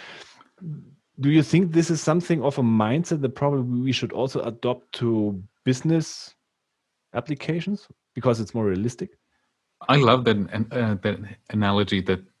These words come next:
Speaker 2: that you just mentioned. Um, you know, there, even, even in, in, in business and, and enterprise, there's still fly-by-wire to,
Speaker 1: Yeah.
Speaker 2: to some extent.
Speaker 1: Mm-hmm.
Speaker 2: Um, but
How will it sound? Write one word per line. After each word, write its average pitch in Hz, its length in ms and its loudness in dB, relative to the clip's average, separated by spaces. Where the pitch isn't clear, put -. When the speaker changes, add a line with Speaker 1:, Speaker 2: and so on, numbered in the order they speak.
Speaker 2:
that 95 120 -2
you 95 80 -8
just 95 280 -6
mentioned. 98 560 -6
Um, 98 480 -4
you 117 80 4
know, 110 80 6
there, 110 220 8
even, 135 320 4
even 131 400 4
in, 120 180 2
in, 113 160 0
in 113 140 -2
business 120 340 4
and, 113 180 0
and 110 140 0
enterprise, 107 460 -2
there's 101 240 2
still 117 280 0
fly-by-wire 110 1000 4
to, 127 100 0
Speaker 1:
Yeah. 104 80 4
Speaker 2:
to 120 140 -2
some 117 200 2
extent. 143 400 0
Speaker 1:
Mm-hmm. 113 180 -2
Speaker 2:
Um, 101 360 2
but 110 160 6